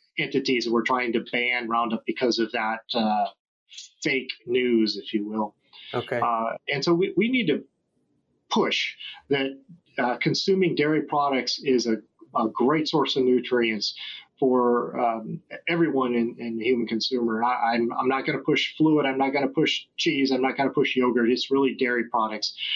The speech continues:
Speaker 1: Um, really, I'm really worried about how all these plant-based beverages are, uh, challenging, um, dairy food intake. And, and, uh,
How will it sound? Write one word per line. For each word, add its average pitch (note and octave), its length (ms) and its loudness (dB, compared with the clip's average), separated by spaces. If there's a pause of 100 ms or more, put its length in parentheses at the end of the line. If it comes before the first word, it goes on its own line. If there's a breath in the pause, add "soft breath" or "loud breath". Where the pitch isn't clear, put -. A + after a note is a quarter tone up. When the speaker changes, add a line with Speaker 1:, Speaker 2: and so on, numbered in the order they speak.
(320 loud breath)
Speaker 1:
Um, A2 500 0 (400)
really, D3 540 2
I'm C3 180 -2
really D3+ 300 4
worried C#3 420 4
about B2+ 400 0
how C3+ 200 2
all C3+ 280 2
these A#2+ 160 2
plant-based C3+ 880 -2
beverages A#2+ 640 -2 (420 loud breath)
are, A#2 400 2 (320)
uh, A#2 500 -2 (840)
challenging, B2+ 920 0 (200)
um, G#2+ 600 -4 (260)
dairy B2 540 -2 (300)
food A#2 360 4 (300)
intake. A2 500 -4
And, A#2 280 -4
and, A#2 400 -2
uh, A2+ 180 -2